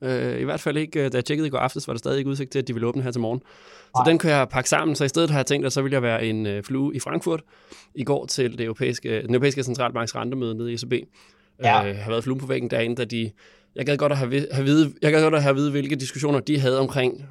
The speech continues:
Speaker 1: øh, hvordan stiller vi os i forhold til hele den her ko-, konflikt eller krig i Ukraine,
Speaker 2: Mhm.
Speaker 1: og, øh, og hvilken betydning får det for, for den udvikling, som er i gang i pengepolitikken.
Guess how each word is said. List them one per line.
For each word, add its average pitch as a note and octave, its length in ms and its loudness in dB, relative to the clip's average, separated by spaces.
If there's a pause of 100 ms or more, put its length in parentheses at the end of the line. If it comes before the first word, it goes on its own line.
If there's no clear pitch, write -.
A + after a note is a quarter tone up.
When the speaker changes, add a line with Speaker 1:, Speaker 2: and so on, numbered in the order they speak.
Speaker 1:
øh, A#2 160 0
hvordan A2+ 240 -2
stiller C#3 220 -2
vi B2 80 -2
os A2+ 80 -4
i A#2 80 -6
forhold A#2 240 -2
til A#2 100 -4
hele A#2+ 100 -6
den B2 100 -2
her A2+ 160 -2 (220)
ko-, C3+ 160 -12
konflikt B2 420 -4
eller G#2 120 -8
krig C3+ 160 -4
i A#2+ 80 -4
Ukraine, A#2 360 -6 (560)
Speaker 2:
Mhm. - 100 -4
Speaker 1:
og, G#2+ 260 2
øh, G#2 80 -6
og G#2 60 -8
hvilken A#2 180 -4
betydning A2+ 320 -2
får A2+ 100 -4
det G#2+ 100 -6
for, G2 320 -6
for - 120 -12
den A2 200 -6 (220)
udvikling, B2 340 0
som G#2+ 80 -4
er G#2 40 0
i G2+ 40 -2
gang G2+ 160 -8
i A2 40 -8
pengepolitikken. G#2+ 520 -8